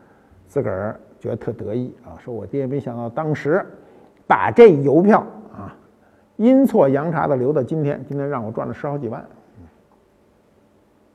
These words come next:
听着发财了吧？这是一小财，有人发大财啊！湖北武汉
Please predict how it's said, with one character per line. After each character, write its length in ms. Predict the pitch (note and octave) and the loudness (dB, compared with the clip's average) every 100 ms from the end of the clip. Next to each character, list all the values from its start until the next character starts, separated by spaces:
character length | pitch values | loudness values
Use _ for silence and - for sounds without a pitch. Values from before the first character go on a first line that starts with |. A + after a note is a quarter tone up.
| _ | _
听 200 | - F3 | -6 -2
着 60 | D3 | -2
发 160 | B2+ B2+ | -2 -4
财 200 | A2 G#2+ | -6 -8
了 80 | |
吧？ 220 | A2 F2+ E2 _ _ _ _ _ | -10 -12 -20 _ _ _ _ _
这 140 | C3 | -8
是 160 | G2 G#2 | -6 -6
一 160 | A#2 | -6
小 320 | C3 - - - | -8 -10 -12 -12
财， 320 | - - F#2+ - _ _ _ _ _ _ _ _ _ _ _ _ | -18 -16 -16 -18 _ _ _ _ _ _ _ _ _ _ _ _
有 140 | - A#2 | -10 -6
人 140 | C#3 | -6
发 200 | E3+ F#3 | -4 -6
大 200 | F#3+ C#3+ - | -6 -12 -18
财 100 | - D2 _ _ _ | -20 -20 _ _ _
啊！ 160 | - - _ _ _ _ _ - | -20 -20 _ _ _ _ _ -12
湖 240 | - A3+ | 2 6
北 160 | D4+ D4+ | 8 8
武 160 | F3 | 6
汉 200 | A#2+ G3+ | 4 4